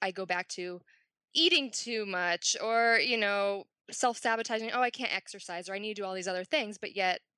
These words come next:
those are the things that make me feel normal. So anyway, I'm trying to get to the root of why,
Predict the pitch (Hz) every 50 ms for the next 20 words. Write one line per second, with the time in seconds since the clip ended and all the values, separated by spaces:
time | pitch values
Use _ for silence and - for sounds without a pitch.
0 | _ _ - 202 208 202 208 202 196 185 - 196 190 190 190 180 196 185 190 185
1 | 190 190 202 202 190 - - 185 175 175 175 _ _ _ - 190 185 180 185 196
2 | 214 214 196 175 170 - 175 180 - - - - - - - - 605 403 427 415
3 | 330 254 220 220 - - 311 370 440 453 381 359 - - 262 247 202 185 214 240
4 | 247 247 214 170 180 180 196 202 208 214 208 202 196 190 180 180 185 180 180 180
5 | 180 175